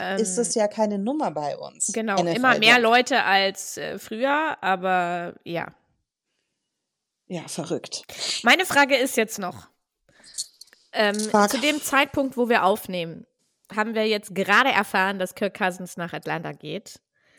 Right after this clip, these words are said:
Speaker 1: Was macht jetzt Justin Jefferson bei den Vikings? Der Wide Receiver hat gesagt,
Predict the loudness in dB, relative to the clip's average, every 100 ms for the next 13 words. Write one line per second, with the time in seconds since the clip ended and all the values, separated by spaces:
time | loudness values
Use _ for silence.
0 | _ _ 2 2 2 -4 0 -2 -2 -4
1 | -18 -20 _ _ _ -2 -2 -2 -4 -2
2 | -2 -2 -4 -12 -18 _ -8 -6 -6 -8
3 | -10 -10 -14 -14 -18 _ _ -20 _ -2
4 | 4 4 4 2 0 -4 -4 0 2 2
5 | 0 -4 _ _ _ -6 0 0 -2 -10
6 | -6 -6 -2 2 2 0 -6 -20